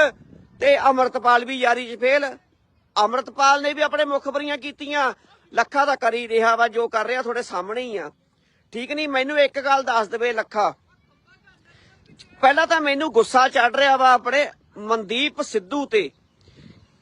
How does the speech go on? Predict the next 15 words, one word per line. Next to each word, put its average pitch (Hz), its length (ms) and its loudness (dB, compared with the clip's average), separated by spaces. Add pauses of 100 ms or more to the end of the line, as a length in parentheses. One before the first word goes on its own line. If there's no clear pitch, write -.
(120)
ਕਿਉਂਕਿ 285 580 4
ਮਨਦੀਪ 262 580 0
ਸਿੱਧੂ 269 420 -2
ਵੀ 294 180 -2
ਕੱਲ੍ਹ 269 320 4
ਵਾਰਸ 233 340 2
ਪੰਜਾਬ 233 460 4
ਵਾਲਿਆਂ 226 300 2
ਦੀ 233 120 -6
ਉੱਥੇ 247 240 -4
ਕਾਨਫਰੰਸ 220 500 -2
ਦੇ 226 160 -2
ਵਿੱਚ 220 200 -4
ਸ਼ਾਮਲ 202 460 -2
ਸੀ - 280 -10